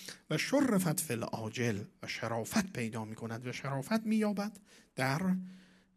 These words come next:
به اصطلاح، امروز دنیا. در دنیا آبرومند می‌شی با اعتباری که از دستت می‌گیری و شیوه رفتار درستت.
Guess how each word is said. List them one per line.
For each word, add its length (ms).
به 140
اصطلاح، 520
امروز 560
دنیا. 880
در 160
دنیا 920
آبرومند 720
می‌شی 500
با 160
اعتباری 540
که 120
از 160
دستت 400
می‌گیری 540
و 100
شیوه 380
رفتار 420
درستت. 640